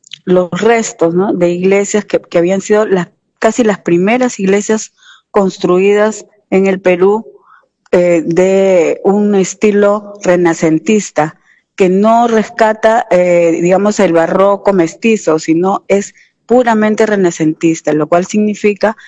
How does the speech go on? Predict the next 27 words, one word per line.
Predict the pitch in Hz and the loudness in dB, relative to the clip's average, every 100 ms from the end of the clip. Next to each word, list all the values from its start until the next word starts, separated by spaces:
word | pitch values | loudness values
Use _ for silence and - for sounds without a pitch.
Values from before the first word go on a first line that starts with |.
| - | -10
que | - | -4
son | 175 190 196 | -2 0 0
las | 196 | -2
primeras | _ 180 180 190 202 214 - | _ -2 0 2 0 -2 -4
iglesias | 196 190 196 196 - _ _ _ | -2 -2 -4 -6 -8 _ _ _
que | 170 | -4
se | 185 | -2
construyeron. | 180 170 170 165 147 139 - | -2 0 0 0 0 -4 -4
Eh, | - 190 208 | -2 0 0
ex-, | 175 156 - _ - | -2 -4 -8 _ -6
están | 170 - - 208 214 | -4 -4 -2 0 2
los | 202 196 | 0 0
restos | 202 214 - 220 - - - - _ _ - | 0 0 -2 -4 -6 -20 -20 -20 _ _ -4
de | 180 | 0
la | 175 165 | 2 2
iglesia | 175 190 214 | 2 0 0
de | 196 196 | 0 0
San | 185 175 | 0 0
Agustín, | 160 165 - - 240 240 240 233 | 0 -2 -6 -4 0 2 2 0
de | 214 | 0
San | 165 156 160 | -2 -2 -4
Francisco, | 156 156 160 226 233 - 226 | -2 -2 0 0 -2 0 0
la | 196 | 2
matriz, | 160 156 - 214 262 285 - - _ _ _ _ _ - | 0 -2 -4 -2 0 -2 -8 -20 _ _ _ _ _ -4
¿no?, | 202 220 - _ _ _ | 0 0 -4 _ _ _
que | - 226 226 226 | 0 2 2 2
rescatan | 196 185 - 208 208 214 214 | 0 -2 -2 -2 0 0 0